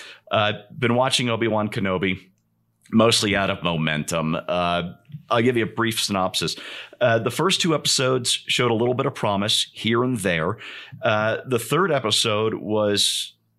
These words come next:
so insulting, it made me angry. And by the time the fourth episode rolled around, which was literally a retelling of Star Wars, they had to rescue Princess Leia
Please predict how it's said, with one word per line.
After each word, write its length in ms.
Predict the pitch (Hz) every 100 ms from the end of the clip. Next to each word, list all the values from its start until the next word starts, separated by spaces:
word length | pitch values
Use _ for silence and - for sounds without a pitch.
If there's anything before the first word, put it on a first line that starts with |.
| _
so 400 | - - 170 180
insulting, 1040 | 139 117 - - 147 151 - 87 78 85 -
it 320 | 104 90 - _ _ -
made 320 | 113 131 101
me 200 | 87 -
angry. 540 | 85 92 92 62 57 - - - - - -
And 240 | 113 113 117
by 100 | 127
the 60 |
time 220 | 120 143 127
the 60 |
fourth 320 | 113 151 208 139
episode 640 | 98 95 110 98 90 - -
rolled 240 | 110 101
around, 360 | 92 95 98 -
which 200 | 127 -
was 220 | 127 110
literally 720 | 117 165 269 226 131 117 120
a 120 | 131 123
retelling 580 | 131 180 - 147 139 127
of 80 | 117
Star 340 | - 135 135
Wars, 320 | 117 85 76 - -
they 180 | 147 196
had 320 | 151 170 165
to 80 | 151
rescue 760 | 127 131 190 - - 147 151 143
Princess 680 | - 170 175 - 160 -
Leia 420 | 123 143 143 143